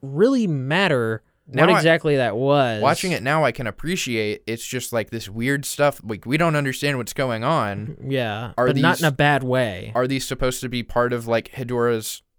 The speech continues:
Speaker 2: powers
Speaker 1: Are
Speaker 2: or
Speaker 1: they
Speaker 2: his
Speaker 1: eggs?
Speaker 2: energy?
Speaker 1: Are they his, like,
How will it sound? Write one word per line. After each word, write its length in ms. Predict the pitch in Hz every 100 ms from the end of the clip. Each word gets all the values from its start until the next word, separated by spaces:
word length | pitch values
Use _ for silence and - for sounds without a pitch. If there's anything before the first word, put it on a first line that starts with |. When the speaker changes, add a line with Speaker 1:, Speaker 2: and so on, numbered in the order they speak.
| _
Speaker 2:
powers 580 | - 110 143 160 160 143
Speaker 1:
Are 80 | 120
Speaker 2:
or 40 |
Speaker 1:
they 80 | 117
Speaker 2:
his 100 | 113
Speaker 1:
eggs? 280 | 104 151 226
Speaker 2:
energy? 380 | - - 165 170
Speaker 1:
Are 100 | - - 127 123 120
they 60 | 127
his, 360 | 131 117 -
like, 340 | 131 127 107